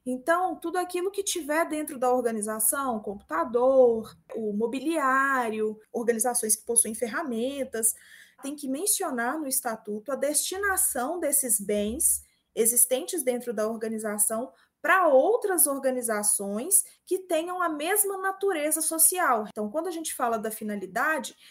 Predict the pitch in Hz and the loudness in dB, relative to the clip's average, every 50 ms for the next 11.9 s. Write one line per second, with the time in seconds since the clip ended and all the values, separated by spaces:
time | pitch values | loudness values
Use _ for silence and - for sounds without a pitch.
0 | - _ - 233 240 254 262 262 269 269 269 - 285 294 302 294 - 339 339 349 | -14 _ -8 -2 0 2 2 2 0 -2 -6 -8 -8 -10 -8 -4 -4 -4 -4 -4
1 | 330 - - 277 277 302 349 403 427 392 311 262 240 233 233 254 302 - - 330 | -8 -6 0 2 2 2 2 0 -2 -4 -4 -2 -2 -2 -4 -4 -6 -6 -6 -6
2 | 311 - - 269 247 226 226 226 233 285 370 381 285 220 214 208 233 220 214 208 | -6 -2 0 0 0 0 0 -2 -2 -4 -4 -4 -4 -4 -4 -4 -4 -4 -4 -4
3 | 220 220 208 220 220 214 208 208 208 214 208 - 220 240 294 - - 349 330 - | -4 -6 -4 -4 -4 -4 -2 -2 -2 -2 -2 -2 -2 -2 -2 -2 0 0 0 0
4 | - 339 285 247 240 240 277 311 - - - - - - - 392 381 - 320 302 | 0 0 0 0 0 0 0 -2 -4 -6 -10 -20 -12 -8 -8 -6 -2 0 4 4
5 | 311 - 330 330 320 330 392 - - - 370 311 262 247 254 311 359 - - 277 | 4 4 4 0 -2 -2 0 0 0 0 0 0 0 0 0 -2 -2 -2 -2 -4
6 | 214 - _ 240 220 220 - 214 214 208 214 226 262 311 339 320 247 220 - _ | -8 -8 _ -6 -6 -6 -6 -8 -6 -6 -6 -4 -4 -4 -4 -6 -6 -8 -12 _
7 | - - - - - 285 294 311 302 277 320 311 311 320 320 - 349 339 320 254 | -20 -4 0 0 0 2 0 -2 -4 -4 -2 -2 0 0 -2 -2 -4 -4 -4 -4
8 | 240 233 240 240 302 302 - - 311 320 294 269 269 294 302 285 254 240 254 - | -4 -4 -4 -4 -6 -6 -4 -4 -4 -4 -4 -4 -4 -2 2 4 6 6 4 4
9 | - 311 302 269 294 302 311 311 320 320 311 - 294 294 294 - 359 359 370 370 | 0 -2 -2 -2 -2 -4 -2 -2 0 2 2 0 0 -2 -10 -12 -8 -6 -4 -4
10 | 339 302 285 294 302 302 311 320 320 - 339 330 330 320 330 359 349 294 277 262 | -4 -4 -4 -2 -2 -2 -2 -6 -8 -10 -8 -6 -4 -4 -4 -4 -4 -4 -4 -4
11 | 262 269 254 - 277 269 - 294 277 277 - - 359 320 247 220 - | -2 -4 -4 -2 -2 -2 0 0 2 0 0 0 -2 -6 -6 -8 -10